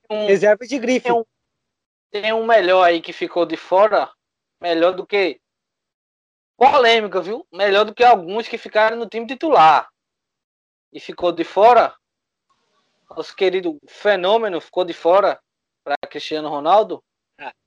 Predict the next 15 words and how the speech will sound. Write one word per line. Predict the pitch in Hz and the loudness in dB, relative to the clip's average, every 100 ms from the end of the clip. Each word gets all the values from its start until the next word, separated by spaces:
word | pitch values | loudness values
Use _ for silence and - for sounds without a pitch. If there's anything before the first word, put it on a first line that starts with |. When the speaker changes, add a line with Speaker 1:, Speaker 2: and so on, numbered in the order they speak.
| _ _ | _ _
Speaker 2:
e | 147 | -4
eu | 156 | 0
vou | |
Speaker 1:
Polêmica. | 175 190 196 | 2 0 -2
Speaker 2:
dizer | 170 214 220 - _ _ _ _ | 2 4 4 -2 _ _ _ _
uma | 185 202 | -8 -6
coisa. | - 185 151 _ _ _ _ _ _ | -4 -4 -4 _ _ _ _ _ _
Votar | 143 214 262 _ - 208 220 160 - _ _ | 2 4 4 _ 0 2 2 -2 -6 _ _
no | 143 | -20
Ronaldinho | 131 196 220 214 226 | -12 -6 -6 -6 -8
Gaúcho | 226 226 202 170 139 - | -2 -2 -2 -6 -14 -16
e | |
não | 160 180 | -10 -8
no | 208 | -8
Ronaldo, | 196 170 160 185 170 127 | -8 -6 -2 -2 -2 -4